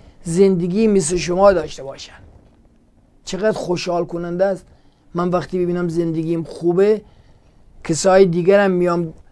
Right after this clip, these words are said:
مثل من زندگی بکنن، برای خودم قوت قلبه. اون قوت قلب هم کیه؟ که از خداست. وقتی یک آدمای دنیوی اینقدر <clears throat> اعتماد و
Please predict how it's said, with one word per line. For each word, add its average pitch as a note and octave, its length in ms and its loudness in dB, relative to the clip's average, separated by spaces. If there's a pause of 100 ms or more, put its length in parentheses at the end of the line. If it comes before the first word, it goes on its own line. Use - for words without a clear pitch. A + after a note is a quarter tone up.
(140)
مثل F3 300 0
من G3 200 2
زندگی E3+ 400 0
بکنن، F3+ 480 -2 (200)
برای F3+ 260 2
خودم G#3 580 2 (120)
قوت D#3+ 480 -2
قلبه. E3+ 520 0 (1000)
اون F#3+ 140 0
قوت F3 380 2
قلب G3+ 300 4
هم G#3 160 0
کیه؟ G#3+ 300 0
که G3 160 2
از F3+ 160 0
خداست. F3 600 -4 (2000)
وقتی F#3+ 280 2
یک G3+ 460 4 (100)
آدمای F#3 600 4
دنیوی F#3 1000 2 (340)
اینقدر G3 580 2 (320)
<clears throat> - 1400 -16
اعتماد G3 720 4
و F3 280 0